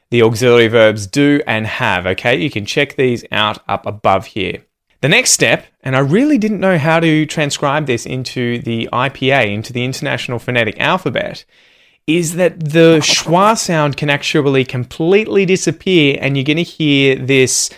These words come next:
syllabic M sound in front of my. So this is sort of complicated linguistic speak for having the mouth closed in an M position and vocalizing it. So going, mm, mm,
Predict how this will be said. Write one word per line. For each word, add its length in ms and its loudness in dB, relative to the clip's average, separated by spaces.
syllabic 800 -2
M 260 0
sound 560 -2
in 180 -2
front 420 -2
of 400 4
my. 640 0
So 240 4
this 240 2
is 240 0
sort 180 -4
of 200 -4
complicated 600 0
linguistic 480 0
speak 480 -2
for 480 2
having 220 2
the 40 2
mouth 240 2
closed 400 2
in 80 -2
an 200 -4
M 320 0
position 640 -4
and 120 -6
vocalizing 840 2
it. 260 -8
So 200 0
going, 440 2
mm, 680 0
mm, 680 -2